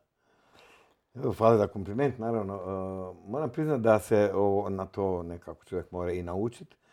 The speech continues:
ali zapravo kad hoćeš napraviti neku karijeru u bilo kojem pravcu ili glazbe ili glumišta ili, ili nauke ili bilo čega, uvijek moraš imati dovoljno vremena, dovoljno strpljenja da izađeš u susret svim onima koji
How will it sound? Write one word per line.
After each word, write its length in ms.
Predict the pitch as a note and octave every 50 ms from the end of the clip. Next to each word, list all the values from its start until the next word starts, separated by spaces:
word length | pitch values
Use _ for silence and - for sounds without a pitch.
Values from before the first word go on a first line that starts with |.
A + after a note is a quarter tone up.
| _ _ _ _ _ _ _ - - _ _ _ _ -
ali 320 | G2 G#2 G#2 G2+ G2+ G2
zapravo 400 | F#2+ C3+ D#3 D#3 E3+ D#3+ D#3+ B2
kad 180 | - C3 A#2 A2+
hoćeš 320 | A2 A#2+ A2 - A2 G2+
napraviti 360 | G#2 G#2+ G2+ - A#2+ G#2 F#2 F2+
neku 240 | G2 F2+ F#2 F#2
karijeru 520 | - - G2+ F#2 G2 G2+ G2 G2+ G#2 G2 F#2
u 320 | F#2 F#2+ F2+ F#2+ G2 G#2
bilo 260 | A2 C3 F3 G3+ D#3
kojem 360 | G#2 - G#2 G2+ G2 F#2+ D#2 - _ _ _
pravcu 380 | - G2 G2 G2 G2 - - F#2+
ili 180 | F2+ F2+ F#2
glazbe 380 | E2 F#2+ F#2+ G2+ G2 F#2+ F#2+ F#2+
ili 140 | F#2 F2+ F2+
glumišta 640 | D#2 F#2 G2 G2+ G#2 G2+ F2+ - - - F2+ F2 F2+
ili, 380 | F2+ F2 F2 F2 F2 F2 F2
ili 840 | F2 E2+ F2 F2 E2+ E2+ E2 E2 E2 E2 E2 E2+ E2+ E2 E2 E2+ E2 E2+ - - _ _ - - - _ -
nauke 520 | - E2 F2 G2 A2 A#2+ A2+ - - F#2
ili 80 | F2+ F2
bilo 140 | F2 F#2 E2+
čega, 340 | - - B2 C3 B2 G#2 - _ _ _ _ - - - - -
uvijek 180 | F3 E3 A2+
moraš 280 | A2+ A#2+ A#2+ G#2+ F#2+ -
imati 180 | A2 G#2+ G#2 G2
dovoljno 240 | G#2+ G#2+ G2+ G2
vremena, 300 | F#2 F#2 G#2 G#2 G2+ F#2+
dovoljno 280 | F2+ F2+ G#2 G#2+ G#2 F#2
strpljenja 600 | - - G2 - - G2+ G2 G2+ A2 A#2 A#2 G#2+
da 380 | G2 F2+ F2 F#2 F2+ F2+ F2 - _ _ _ _ _ _ _ _ -
izađeš 440 | A2 A2 C3+ B2+ A2 A#2 G#2+ - -
u 100 | F#2+ F2
susret 440 | - - A#2 A#2 A2+ B2+ A2+ -
svim 240 | - - B2+ A#2+ A2+
onima 340 | A2 A2 A2 A2 G#2+ G#2 F#2+
koji 520 | - - - G#2 G2+ G2+ G2 F#2+ F2 -